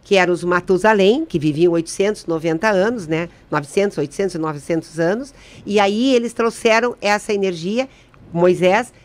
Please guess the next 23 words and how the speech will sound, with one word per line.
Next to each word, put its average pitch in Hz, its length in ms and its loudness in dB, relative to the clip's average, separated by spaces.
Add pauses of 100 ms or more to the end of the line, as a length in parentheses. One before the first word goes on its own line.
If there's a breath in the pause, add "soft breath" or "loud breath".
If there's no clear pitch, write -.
(120 soft breath)
que 233 160 -4
traz 247 480 4
a, 233 120 2
a - 120 0
concepção 233 760 -2 (300 loud breath)
da 202 420 2 (100)
árvore 196 440 2
da 180 160 0
vida 214 320 -2
dentro 180 280 -2
da 196 140 2
flor 202 220 -4
da 247 160 2
vida 269 340 -4 (300 soft breath)
e 285 100 -4
leva 240 400 0
à - 140 -2
resolução. 233 520 0
E 196 60 2
nós 226 260 0
partimos 226 640 -4
desse 226 320 0
princípio, 208 500 -4